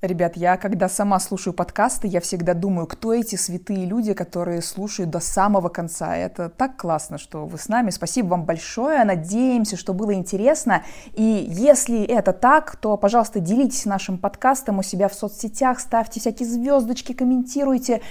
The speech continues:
Мы всё читаем, мы всегда отвечаем. Для нас это так важно, но я думаю, что все, кто нас слушают,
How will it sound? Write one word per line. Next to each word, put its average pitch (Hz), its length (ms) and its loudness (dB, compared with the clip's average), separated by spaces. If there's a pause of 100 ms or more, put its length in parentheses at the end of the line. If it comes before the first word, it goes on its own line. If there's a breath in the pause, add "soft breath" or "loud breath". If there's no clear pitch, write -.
(260 loud breath)
Мы 226 160 6
всё 247 460 -2
читаем, 226 560 0
мы 196 60 0
всегда 202 680 2
отвечаем. 220 680 0 (340 loud breath)
Для 190 200 4
нас 294 180 4
это - 100 -4
так - 220 -2
важно, 247 400 2
но 220 220 2
я 196 120 2
думаю, 208 220 2
что - 160 -8
все, 214 180 -2
кто 214 140 -6
нас 196 160 -2
слушают, 214 640 -2